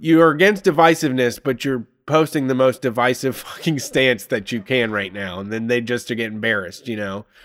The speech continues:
or to tell somebody like, "Hey, did, how about, like, I, what I, you, like, you could just link to Bernie Sanders' economic plan underneath any of those things and say, 'It doesn't say that in here. Did you bother to read it?'" You know?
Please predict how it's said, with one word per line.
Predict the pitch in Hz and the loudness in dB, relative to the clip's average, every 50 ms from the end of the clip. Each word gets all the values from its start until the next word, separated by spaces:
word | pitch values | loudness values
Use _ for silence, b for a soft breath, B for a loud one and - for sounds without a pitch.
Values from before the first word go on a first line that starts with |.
| b b | b b
or | 135 147 | 2 2
to | 147 151 | 2 2
tell | 143 - 151 151 151 | 2 2 4 4 4
somebody | - 151 143 139 143 139 131 131 131 | 2 0 0 2 2 2 2 2 2
like, | 127 123 120 113 98 - _ _ _ _ _ _ _ - | 2 2 0 0 -4 -8 _ _ _ _ _ _ _ -2
"Hey, | 139 147 139 | 0 0 2
did, | 127 131 127 120 - - | 0 -2 -4 -6 -8 -8
how | - - 151 | -4 -2 -2
about, | 147 143 - - 135 | 0 -2 -2 0 2
like, | 139 143 123 | 2 2 2
I, | 113 131 156 165 | 4 4 4 2
what | - 139 131 127 | 2 0 -2 0
I, | 127 151 - - _ | 0 0 -2 -6 _
you, | - 147 156 165 110 120 95 | -6 -2 -2 -2 -4 -4 -4
like, | 147 143 139 143 | -4 -2 -2 -2
you | 165 | 0
could | 160 175 | -2 -2
just | 151 156 131 135 | -2 -4 -6 -4
link | 135 147 160 165 160 | -2 0 0 -2 -2
to | - - 143 135 | -2 -2 -2 -2
Bernie | 120 117 113 107 - 135 147 143 135 | -2 -4 -10 -6 -2 0 0 0 0
Sanders' | - - 139 139 127 123 117 110 135 | -2 -2 -2 -2 -2 -2 -4 -4 -4
economic | 135 120 131 120 120 127 135 127 117 101 - | -4 -2 -2 0 0 0 0 -2 -2 -4 -6
plan | - 120 113 104 104 107 | -6 -4 -4 -4 -4 -4
underneath | 110 107 110 110 110 113 110 104 | -4 -4 -4 -4 -4 -4 -4 -4
any | 113 110 107 113 110 | -6 -6 -4 -4 -4
of | 107 101 | -4 -4
those | 101 107 107 104 | -4 -6 -4 -4
things | - 123 120 117 104 101 | -4 -4 -4 -4 -4 -8
and | 104 98 | -10 -6
say, | - 117 107 | -4 -4 -2
'It | 104 104 | -2 0
doesn't | 127 123 113 117 110 | 0 0 -2 -4 -4
say | - 123 113 117 | -2 0 0 0
that | 113 113 107 101 | 0 0 -2 -2
in | 104 104 107 | -4 -6 -6
here. | 110 117 117 107 98 | -4 -2 -2 -2 -4
Did | 104 107 110 | -4 -6 -6
you | 113 | -4
bother | 104 113 110 113 110 113 104 | -2 0 0 0 0 -2 -4
to | 107 | -6
read | 101 101 107 107 107 117 | -6 -6 -6 -4 -2 0
it?'" | 120 127 - _ | 0 0 -2 _
You | - 127 120 | -6 -4 0
know? | 123 120 123 127 - | 0 0 0 -2 -6